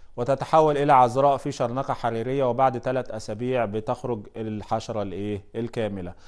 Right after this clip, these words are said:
مظهر الإصابة والضرر تقصف النبات بفعل الرياح، عشان هي بتاكل في السيقان بتاعة الإيه؟ النبات بتاع القمح،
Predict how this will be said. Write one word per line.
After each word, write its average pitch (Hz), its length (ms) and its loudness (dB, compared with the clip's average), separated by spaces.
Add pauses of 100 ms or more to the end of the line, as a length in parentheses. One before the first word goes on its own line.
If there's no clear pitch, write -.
(200)
مظهر 190 300 4
الإصابة 160 440 4
والضرر 160 400 6
تقصف 170 640 -2
النبات 127 420 0
بفعل 135 380 2
الرياح، 127 460 4
عشان 127 240 -2
هي 135 100 0
بتاكل 160 420 2
في 156 420 2 (140)
السيقان 143 460 0
بتاعة 143 360 6
الإيه؟ 139 360 0 (240)
النبات 131 380 4
بتاع 123 280 6
القمح، 107 400 0